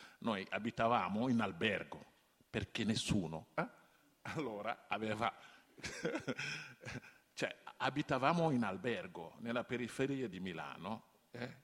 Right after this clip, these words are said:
si andava, poi dopo uno comunque si spostava, perché tanti di quei senegalesi che vedete, cioè, la prima esperienza di qua in Italia è un'esperienza di vendita, anche se, cioè, il bagaglio culturale delle volte è,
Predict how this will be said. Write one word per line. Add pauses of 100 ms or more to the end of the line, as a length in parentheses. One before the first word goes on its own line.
(120)
si
andava,
poi
dopo
uno (580)
comunque
si
spostava, (200)
perché
tanti
di
quei
senegalesi
che
vedete,
cioè, (160)
la
prima
esperienza
di (140)
qua
in
Italia
è
un'esperienza
di
vendita, (460)
anche
se,
cioè, (260)
il
bagaglio
culturale
delle
volte
è,